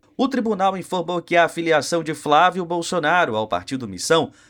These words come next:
não foi fruto de hackeamento do sistema de filiação partidária.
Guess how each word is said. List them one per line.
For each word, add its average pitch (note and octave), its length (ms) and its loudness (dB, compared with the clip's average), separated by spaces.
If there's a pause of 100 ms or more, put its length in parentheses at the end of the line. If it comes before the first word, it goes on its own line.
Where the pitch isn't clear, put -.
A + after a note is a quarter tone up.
(160)
não E3 260 2
foi G#3 220 -2
fruto F#3 400 -6
de E3+ 100 -6
hackeamento E3+ 720 -2
do E3 120 -4
sistema E3 520 -6
de E3 120 -10
filiação E3+ 580 -4
partidária. B2 720 0